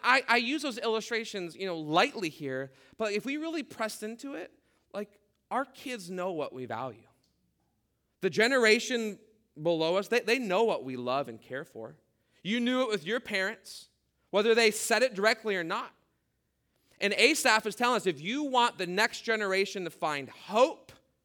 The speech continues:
certainly it's not gonna be in a sports team. It's not gonna be in your bank account. It's not gonna be in your vocation. It's going to be found in the story of God's redemption.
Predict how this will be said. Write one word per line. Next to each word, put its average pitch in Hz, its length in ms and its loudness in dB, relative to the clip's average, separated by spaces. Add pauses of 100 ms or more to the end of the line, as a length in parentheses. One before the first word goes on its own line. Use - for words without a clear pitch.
(1200)
certainly 190 400 -2
it's 165 100 -4
not 156 160 -2
gonna 147 180 -8
be 131 200 -8
in 117 80 -10
a 110 40 -14
sports - 420 -8
team. 147 280 -16 (1120)
It's - 120 -14
not 180 160 0
gonna 165 160 -4
be 151 260 -2
in 135 100 -6
your 123 80 -8
bank 151 280 -6
account. 196 360 -10 (360)
It's - 100 -16
not 160 180 -4
gonna 151 160 -6
be 147 280 -4
in 131 280 -8
your 120 140 -8
vocation. 185 760 -10 (200)
It's - 100 -20
going 147 280 -8
to 151 140 -12
be 120 320 -10
found 117 560 -8
in 113 120 -12
the 110 80 -12
story 120 680 -8
of - 140 -20
God's 101 300 -14
redemption. 104 420 -20